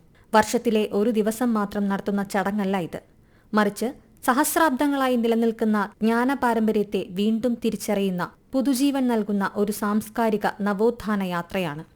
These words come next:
ആയിരത്തി തൊള്ളായിരത്തി അറുപത്തിയൊൻപതിൽ ഭാരത സർക്കാർ ശ്രാവണ പൗർണമി ദിനം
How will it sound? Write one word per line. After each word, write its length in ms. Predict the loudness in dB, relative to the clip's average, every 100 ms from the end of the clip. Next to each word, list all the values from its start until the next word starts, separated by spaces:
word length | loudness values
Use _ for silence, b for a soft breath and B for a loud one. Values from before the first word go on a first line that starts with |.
| b b
ആയിരത്തി 460 | 6 8 6 0 -2
തൊള്ളായിരത്തി 520 | 0 0 0 0 0
അറുപത്തിയൊൻപതിൽ 800 | 0 0 -2 0 0 0 -2 -2 -6 _ 2
ഭാരത 320 | 4 4 2
സർക്കാർ 460 | -2 -2 2 0 0
ശ്രാവണ 540 | -8 0 2 2 0 -2
പൗർണമി 480 | 0 0 2 0 0
ദിനം 280 | 2 0